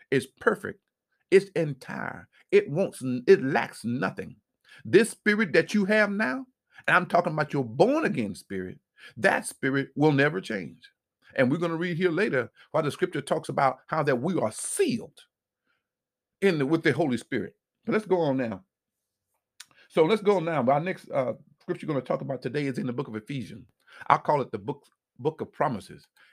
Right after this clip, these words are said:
and what, what God has promised us and the will of God. I'm talking about the written will of what God designed for us in, in eternity and what he sent through,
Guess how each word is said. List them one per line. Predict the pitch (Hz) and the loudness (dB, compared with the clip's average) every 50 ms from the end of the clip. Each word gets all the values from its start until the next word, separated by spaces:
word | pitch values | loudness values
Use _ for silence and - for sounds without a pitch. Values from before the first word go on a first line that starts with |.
| _ _ | _ _
and | 131 127 117 | -4 -4 -2
what, | 135 147 113 - - | -2 -4 -6 -6 -6
what | 131 131 - - 107 104 | -6 -6 -6 -6 -10 -6
God | 104 143 165 165 160 147 | -4 -2 0 0 0 -2
has | 131 110 - _ _ | -4 -6 -8 _ _
promised | - - 196 226 220 147 - - - | -4 -4 -2 -2 -2 -6 -8 -8 -12
us | 92 87 87 - _ _ _ _ _ - _ _ _ - | -14 -14 -14 -18 _ _ _ _ _ -20 _ _ _ -6
and | 120 110 110 98 92 _ _ _ - | -6 -4 -6 -8 -10 _ _ _ 2
the | 123 123 | 2 2
will | 117 110 110 127 196 226 226 226 214 190 156 127 - | 2 0 -4 -2 -2 0 0 0 0 0 0 -2 -4
of | 117 104 101 | -6 -6 -4
God. | 98 101 101 | -4 -4 -4
I'm | 113 127 | -4 -6
talking | 147 - 143 147 | -6 -8 -8 -8
about | 143 143 | -8 -8
the | - 120 | -6 -6
written | 110 127 185 214 - 151 143 139 | -2 -2 -2 -2 -2 -8 -10 -8
will | 165 208 190 151 120 117 | -8 -6 -4 -4 -2 -2
of | 117 | -2
what | 113 139 143 127 | -2 -2 -4 -2
God | - - 160 127 - | 0 0 0 0 2
designed | 117 131 120 110 110 113 151 175 220 214 214 202 185 160 143 - | 0 0 -2 -2 -4 -6 -6 -6 -4 -4 -4 -4 -4 -6 -8 -8
for | - 123 110 95 95 | -8 -8 -8 -8 -10
us | - - - _ _ _ _ _ _ _ _ _ _ - | -12 -16 -18 _ _ _ _ _ _ _ _ _ _ -6
in, | 123 127 131 139 - | -4 -4 -4 -4 -4
in | 143 147 151 | -4 -4 -4
eternity | 156 - - 180 190 185 135 101 - 95 92 - _ _ _ _ _ | -4 -4 -2 -2 -2 -2 -4 -6 -8 -12 -14 -14 _ _ _ _ _
and | - 123 | -2 0
what | 123 131 127 | 2 2 2
he | 139 143 | 0 -4
sent | - - - 214 214 208 - - | -6 -2 2 2 2 2 2 -2
through, | 180 170 - - - | -4 -2 -2 -4 -6